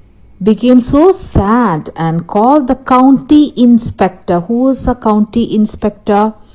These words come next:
County inspector is a person who carries boxes of wires and things for repairing a machine. That is a county inspector. So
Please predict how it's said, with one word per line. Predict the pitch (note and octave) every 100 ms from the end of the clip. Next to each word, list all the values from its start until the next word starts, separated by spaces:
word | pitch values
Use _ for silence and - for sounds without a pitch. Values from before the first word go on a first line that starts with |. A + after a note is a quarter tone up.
| _ - _ _ _
County | - G3 A3 A#3+ B3+
inspector | A3 G#3+ - G3 G3 A3+ A3+
is | G#3+ G#3
a |
person | - G#3 G3 G3 - B3+ D#4+
who | C#4+ A3 G#3+
carries | - F#3+ F#3+ G3 G#3+ F#3+
boxes | E3+ F3+ F3+ G#3 F#3+
of | G3+ F3 F3
wires | F3 F3+ F3+ F#3 F#3+
and | F#3+ F3
things | F#3 F3+ F#3+ -
for | G#3+ B3
repairing | A3 A3 A3 F3+ E3+ E3+ A3
a | A#3+
machine. | C4 B3+ A#3 - D#3 C3 D3+
That | D3+ D3+ E3
is | -
a | C4+
county | - B3+ C4 A#3+ C4 A#3+
inspector. | F#3+ E3 - E3+ - - - - - - - - - - - - - _ - - -
So | - - C4 G4+ A4+